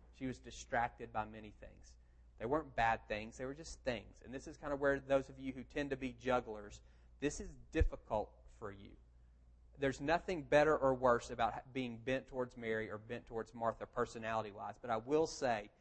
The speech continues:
if you're bent towards Martha, this is difficult. It's hard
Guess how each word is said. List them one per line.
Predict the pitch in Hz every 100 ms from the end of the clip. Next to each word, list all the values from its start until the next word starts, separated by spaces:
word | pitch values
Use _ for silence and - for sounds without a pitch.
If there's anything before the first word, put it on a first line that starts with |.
| _ _ -
if | -
you're | 165
bent | 139 131 151 -
towards | 156 143 135
Martha, | 127 120 113 101 104 110
this | 139 143 - -
is | 120 107
difficult. | 113 110 101 - 95 - _ _ _ _ 107
It's | - - -
hard | 156 123 101